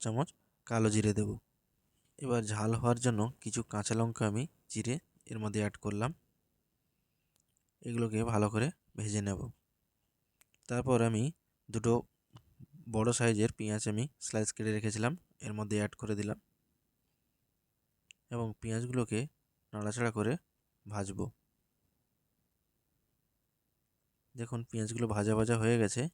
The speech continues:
এবার আমি সরু সরু করে আলু কেটে রেখেছিলাম, ওর মধ্যে অ্যাড করে দিলাম। লবণ অ্যাড করছি, আপনারা স্বাদ অনুযায়ী দেবেন এবং এক চামচ হলুদ পাউডার আমি এর মধ্যে অ্যাড করে নিচ্ছি।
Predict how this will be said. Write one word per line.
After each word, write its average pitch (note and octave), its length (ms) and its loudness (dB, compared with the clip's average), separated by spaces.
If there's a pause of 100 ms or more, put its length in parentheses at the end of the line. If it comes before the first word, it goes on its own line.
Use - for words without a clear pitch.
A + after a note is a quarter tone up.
(240)
এবার A2+ 220 -4
আমি A2 120 -2 (160)
সরু G#2+ 220 4
সরু A#2 200 2
করে G#2+ 120 4 (160)
আলু G#2+ 200 0
কেটে A#2 220 -4
রেখেছিলাম, A2+ 380 0 (180)
ওর A2+ 160 -4
মধ্যে G#2+ 220 0 (360)
অ্যাড G#2 220 -8
করে G#2 200 2
দিলাম। G2+ 180 0 (2250)
লবণ G#2 300 2
অ্যাড G#2+ 200 0
করছি, - 240 -2 (300)
আপনারা G#2+ 300 2 (280)
স্বাদ G#2+ 280 0
অনুযায়ী G#2 340 4
দেবেন A#2+ 200 2 (880)
এবং A2 160 2 (240)
এক G2+ 140 -6
চামচ A2+ 260 0 (480)
হলুদ A2 300 2
পাউডার G#2+ 320 4
আমি A#2 140 0 (400)
এর G#2+ 160 -2
মধ্যে G#2 220 0
অ্যাড G#2 200 0
করে G#2 200 0
নিচ্ছি। - 220 -4